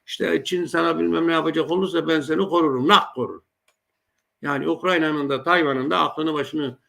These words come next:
e, alması gerekiyor. Bunu artık dünyanın anlaması gerekiyor. Efendim tablo, e, bu.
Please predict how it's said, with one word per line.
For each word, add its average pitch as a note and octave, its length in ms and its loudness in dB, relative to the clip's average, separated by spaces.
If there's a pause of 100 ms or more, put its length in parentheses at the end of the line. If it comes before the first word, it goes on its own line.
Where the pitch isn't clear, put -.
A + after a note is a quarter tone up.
(280)
e, C3 560 -2
alması C#3 580 -4
gerekiyor. B2 680 -2
Bunu E3 480 -2
artık C#3+ 380 -4 (440)
dünyanın E3 540 2
anlaması D#3+ 540 2
gerekiyor. G#2 500 -6 (1500)
Efendim G#3 280 2
tablo, A3+ 400 8
e, F#3+ 440 -2
bu. A#3 340 4